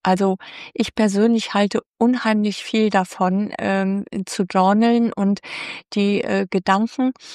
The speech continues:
auch wenn sie sich wirr und unstrukturiert anfühlen, einfach mal zu Papier zu bringen. Ähm, was ich persönlich auch immer sehr gerne mache, ist tanzen. Ja,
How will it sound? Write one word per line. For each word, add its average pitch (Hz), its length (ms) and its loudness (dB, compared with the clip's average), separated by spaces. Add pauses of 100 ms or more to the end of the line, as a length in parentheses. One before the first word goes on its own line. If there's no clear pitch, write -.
(300)
auch 254 260 2
wenn 247 180 2
sie 233 120 -2
sich 214 400 -4
wirr 226 280 2
und 208 260 -6
unstrukturiert 220 1000 -2
anfühlen, 208 840 0 (640)
einfach 202 500 0
mal 190 400 0
zu - 200 -6
Papier - 480 -4
zu - 180 -6
bringen. 170 400 -4 (1040)
Ähm, 185 400 2 (340)
was - 260 -4
ich 254 140 -4
persönlich 247 580 0
auch 214 160 0
immer 208 200 -2
sehr 196 200 2
gerne 190 260 2
mache, 180 240 0
ist - 220 -8
tanzen. 202 520 -2 (680)
Ja, 170 220 0